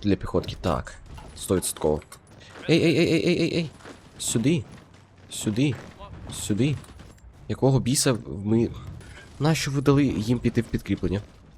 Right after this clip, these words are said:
Якого? Що це було? Чому просто, наприклад, ви припинили? Що це було щойно? Я зайду в цю провінцію, мені байдуже.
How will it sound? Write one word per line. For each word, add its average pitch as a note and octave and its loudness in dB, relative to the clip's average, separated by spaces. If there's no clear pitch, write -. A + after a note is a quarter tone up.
Якого? C#3 2
Що D3 4
це D#3 2
було? A2 2
Чому C#3 4
просто, - 4
наприклад, G#2+ 0
ви A2 4
припинили? G2 2
Що C3 -2
це - -4
було F#2 2
щойно? E2 -4
Я G#2+ 0
зайду B2+ 2
в A2 -2
цю - -6
провінцію, C2+ -4
мені F2 2
байдуже. E2+ -2